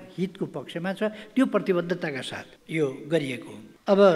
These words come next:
संसदीय समितिमा रहेका विधेयकहरूलाई टुङ्गोमा पुर्याउने सन्दर्भमा मान्यज्यूहरूले समेत सक्रिय र क्रियाशील भई सहयोग गर्नुहुनेछ। सरकारको यस सम्बन्धमा पूर्ण सहयोग, पूर्ण ध्यान रहनेछ। यति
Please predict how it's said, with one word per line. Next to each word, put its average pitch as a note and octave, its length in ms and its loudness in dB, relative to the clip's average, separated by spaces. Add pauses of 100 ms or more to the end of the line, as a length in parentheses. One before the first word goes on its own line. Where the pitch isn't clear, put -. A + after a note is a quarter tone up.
(560)
संसदीय A3+ 560 2
समितिमा G3+ 500 0
रहेका F#3 320 2
विधेयकहरूलाई D#3+ 680 -2
टुङ्गोमा D#3+ 420 -6
पुर्याउने F#3 400 0
सन्दर्भमा C#3+ 500 -6
मान्यज्यूहरूले C#3+ 760 -4
समेत F#3 300 -6
सक्रिय G3+ 420 -2
र F3+ 80 0
क्रियाशील D3+ 520 -6 (280)
भई D3 140 0
सहयोग C#3 340 -2 (600)
गर्नुहुनेछ। C3+ 520 -8 (400)
सरकारको F#3 500 -2
यस E3+ 180 -2
सम्बन्धमा D3 420 -6
पूर्ण D3+ 300 -6
सहयोग, B2 360 -10 (320)
पूर्ण A3 200 4 (420)
ध्यान B2+ 220 -10 (240)
रहनेछ। B2 440 -10 (220)
यति C3+ 320 -8